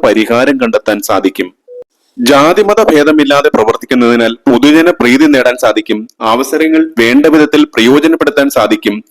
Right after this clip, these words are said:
ഏറ്റെടുത്ത ദൗത്യങ്ങൾ വിജയത്തിലെത്തിക്കുവാൻ ഈ നക്ഷത്രക്കാർക്ക് സാധിക്കും. ബിസിനസ് മേഖലകളിൽ പ്രവർത്തിക്കുന്നവർക്ക് വളരെയധികം ഉയർച്ച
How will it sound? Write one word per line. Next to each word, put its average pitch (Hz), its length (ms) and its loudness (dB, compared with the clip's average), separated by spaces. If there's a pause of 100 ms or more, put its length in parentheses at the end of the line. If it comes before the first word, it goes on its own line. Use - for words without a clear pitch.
(320)
ഏറ്റെടുത്ത 180 480 0 (120)
ദൗത്യങ്ങൾ 139 420 2 (220)
വിജയത്തിലെത്തിക്കുവാൻ 139 880 2 (140)
ഈ 123 120 0
നക്ഷത്രക്കാർക്ക് 123 720 -2
സാധിക്കും. 104 400 -2 (240)
ബിസിനസ് 208 400 0
മേഖലകളിൽ 175 560 2
പ്രവർത്തിക്കുന്നവർക്ക് 135 800 0 (240)
വളരെയധികം 165 500 2 (160)
ഉയർച്ച 151 380 0